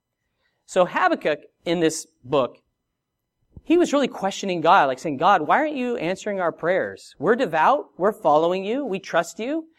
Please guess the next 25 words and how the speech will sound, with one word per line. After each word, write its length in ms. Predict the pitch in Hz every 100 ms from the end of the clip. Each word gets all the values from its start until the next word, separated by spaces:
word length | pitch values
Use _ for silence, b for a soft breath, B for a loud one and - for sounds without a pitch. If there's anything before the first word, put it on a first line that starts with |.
| b -
You've 180 | 208
said 320 | - 196 240 233
that 80 |
if 100 | 202
we 100 | 165
pray 260 | 139 165 185
to 60 | 202
you, 120 | 226
you'll 240 | 170 165
deliver 340 | 135 131 143 156
us 100 | 151
from 140 | 151
our 40 | 127
enemies. 380 | 147 190 226
But 340 | 156 190 202 b b b b
the 120 | 190
Syrians, 640 | 180 - 339 311 247 165 139
the 80 | 165
Babylonians 640 | 190 185 208 254 220 185
have 140 | 196
come 260 | - 247 240
and 160 | 208 208
they 80 |
have 260 | 190 185 -
pillaged 560 | - 302 285 160 120